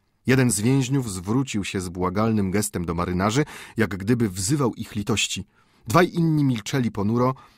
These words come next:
stojąc na miejscu, na które ich wypchnięto z łodzi. Patrzyłem struchlały na to nieoczekiwane widowisko, pojęcia nie mając, co dalej nastąpi. Ale Piętaszek zaraz wyciągnął wniosek.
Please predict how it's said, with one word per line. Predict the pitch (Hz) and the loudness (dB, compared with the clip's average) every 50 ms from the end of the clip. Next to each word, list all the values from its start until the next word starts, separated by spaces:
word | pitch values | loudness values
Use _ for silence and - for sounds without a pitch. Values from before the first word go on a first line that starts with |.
| _ - | _ -12
stojąc | - - - 120 120 117 107 - - | -8 -4 0 2 2 2 2 0 -2
na | 95 90 | -2 -2
miejscu, | 95 98 107 117 117 - - - - 127 120 | 0 0 0 0 -2 -4 -6 -4 -2 0 0
na | 107 98 92 | 0 0 -2
które | - - - 107 101 101 | -4 -6 -4 -2 -2 -2
ich | - - 104 87 82 | -2 -4 -6 -8 -6
wypchnięto | 80 95 - - - 104 101 101 101 110 101 | -6 -6 -6 -4 -2 0 0 0 2 0 0
z | 98 | 0
łodzi. | 98 90 82 80 76 71 - - _ _ _ _ _ _ _ _ _ _ _ _ _ _ _ _ _ _ _ _ _ _ _ _ _ | 0 -2 -2 -4 -6 -12 -18 -20 _ _ _ _ _ _ _ _ _ _ _ _ _ _ _ _ _ _ _ _ _ _ _ _ _
Patrzyłem | - 101 - - - 117 110 107 | -6 -4 -2 0 2 2 2 2
struchlały | - - - - 95 - - 95 92 95 95 90 87 | 0 -2 -6 -6 -6 -4 -2 0 0 0 2 0 0
na | 85 82 80 | -2 -2 -4
to | - 90 87 | -4 -4 -2
nieoczekiwane | 90 98 101 92 - - - - 95 92 92 92 | -2 0 -2 -2 -4 -6 -8 -6 -4 -2 -2 -2
widowisko, | 85 87 82 90 78 80 - - - - - - - - - - - - _ _ _ _ | -2 -4 -4 -6 -6 -6 -6 -8 -10 -10 -12 -14 -16 -20 -20 -20 -20 -20 _ _ _ _
pojęcia | - 107 131 156 147 - 123 | 0 2 2 2 2 2 2
nie | 107 98 | 2 2
mając, | 92 90 95 110 113 - | 2 2 0 0 -2 -4
co | - - 110 | -6 -4 -2
dalej | 107 107 110 113 117 | 0 0 2 2 2
nastąpi. | 123 - - - 104 87 - - - - _ _ _ _ _ _ _ _ _ _ _ _ | 0 0 0 -2 -2 -4 -6 -10 -16 -20 _ _ _ _ _ _ _ _ _ _ _ _
Ale | - 180 190 - | 4 6 6 6
Piętaszek | - 113 104 - 151 - - 170 117 - | 4 2 0 2 0 0 0 0 0 0
zaraz | 127 131 139 131 98 | 2 4 4 2 2
wyciągnął | 98 127 - 143 135 120 117 127 120 | 0 0 2 2 2 2 2 2 0
wniosek. | 104 107 113 95 - - - - _ | 0 0 -2 -2 -4 -6 -14 -18 _